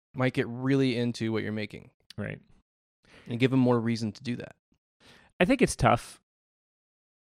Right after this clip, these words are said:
Speaker 2: uh, with certain things though, because, you know, you know, I, I will come out and say that I'm a, a fairly liberal leaning person.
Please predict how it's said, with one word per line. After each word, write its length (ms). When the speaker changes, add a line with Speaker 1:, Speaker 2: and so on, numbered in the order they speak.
Speaker 2:
uh, 600
with 300
certain 380
things 280
though, 200
because, 640
you 100
know, 320
you 120
know, 80
I, 220
I 140
will 100
come 180
out 120
and 100
say 160
that 100
I'm 200
a, 420
a 40
fairly 340
liberal 440
leaning 300
person. 400